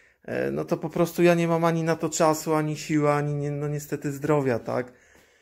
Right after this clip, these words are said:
E, więc nie wiem, o co chodzi. No, to jest naprawdę mocno zamontowane. O,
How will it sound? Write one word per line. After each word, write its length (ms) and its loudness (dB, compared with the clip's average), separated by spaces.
E, 180 -8
więc 300 0
nie 120 6
wiem, 200 2
o 40 -4
co 140 -2
chodzi. 360 4
No, 120 -4
to 120 0
jest 160 0
naprawdę 440 4
mocno 280 0
zamontowane. 680 0
O, 320 0